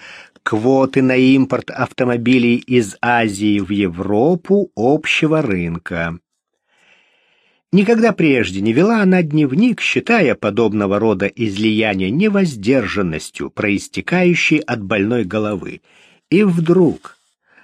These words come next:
она оказалась сидящей у себя на кухне среди ночи, с голыми ногами, в ночной рубашке, дрожащая, напряженно вслушивающаяся в ночную тишину, вздрагивающая от малейшего звука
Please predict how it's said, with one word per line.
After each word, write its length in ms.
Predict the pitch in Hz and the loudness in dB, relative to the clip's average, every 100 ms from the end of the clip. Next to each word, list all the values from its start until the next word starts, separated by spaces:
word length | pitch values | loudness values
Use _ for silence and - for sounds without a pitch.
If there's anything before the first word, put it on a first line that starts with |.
| - - | -14 -4
она 540 | 127 139 135 165 180 | 0 2 2 2 0
оказалась 760 | 147 160 156 147 151 175 160 - | -2 -2 -2 0 2 2 2 -2
сидящей 1000 | - 151 131 135 143 135 - 120 117 _ _ _ _ | -2 -2 0 0 0 -2 -4 -6 -8 _ _ _ _
у 80 | 139 | -2
себя 360 | - 139 180 | 0 0 2
на 140 | 185 175 | 2 2
кухне 520 | - 147 165 - 127 | 2 2 2 -4 -6
среди 360 | - 117 113 170 | -4 -2 2 2
ночи, 600 | 101 143 160 - 87 - _ _ - | 2 0 -2 -6 -10 -16 _ _ -14
с 160 | 98 | -8
голыми 400 | 95 175 196 196 | 0 4 4 6
ногами, 640 | 190 185 117 113 117 85 73 | 4 2 0 0 0 -2 -6
в 100 | 104 | -4
ночной 460 | 131 - 139 170 | -4 0 2 4
рубашке, 760 | 160 147 131 170 156 - - - - - - | 4 2 0 0 0 -4 -8 -16 -20 -20 -4
дрожащая, 1040 | 175 196 156 151 151 131 - - 87 - - - - | 0 2 2 0 0 0 -4 -6 -10 -16 -20 -20 -6
напряженно 800 | 131 156 160 131 185 208 190 185 | -2 2 2 2 2 4 4 2
вслушивающаяся 1300 | - - 113 190 - 170 165 165 - 143 147 147 135 | -2 -4 -2 -2 0 2 4 4 0 0 0 0 -4
в 60 | 120 | -4
ночную 480 | 117 - 170 165 | -4 0 2 4
тишину, 800 | 147 139 - 131 113 104 135 131 - _ - - - | 2 -4 -4 -2 0 0 -2 -4 -10 _ -20 -20 -12
вздрагивающая 1200 | 101 95 104 131 139 143 131 135 135 135 - 131 | -10 -4 -2 2 2 2 4 6 6 6 2 -2
от 220 | - - | -2 -2
малейшего 580 | 127 131 185 180 180 180 | 0 4 4 2 2 2
звука 720 | 151 123 110 110 95 92 | 0 -2 0 0 0 -6